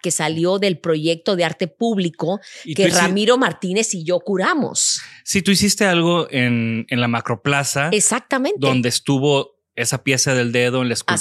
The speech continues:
Speaker 2: escultura,
Speaker 1: es.
Speaker 2: ¿no?
Speaker 1: Es ese dedo el que se vuelve el protagonista después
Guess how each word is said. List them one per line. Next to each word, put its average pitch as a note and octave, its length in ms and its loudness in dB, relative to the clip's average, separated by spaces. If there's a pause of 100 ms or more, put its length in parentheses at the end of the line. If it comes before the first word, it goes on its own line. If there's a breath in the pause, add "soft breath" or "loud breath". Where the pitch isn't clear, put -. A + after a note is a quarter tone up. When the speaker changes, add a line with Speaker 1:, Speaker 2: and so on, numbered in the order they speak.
(120)
Speaker 2:
escultura, B2 160 4
Speaker 1:
es. - 260 -2
Speaker 2:
¿no? F3 220 -10
Speaker 1:
Es G#3 280 0 (240)
ese C4+ 360 2
dedo G#3+ 540 0
el E3+ 240 -4
que F3 100 -6
se F3 120 -2
vuelve F3 280 -2
el G#3 100 -4
protagonista F3 960 -2
después D#3 640 0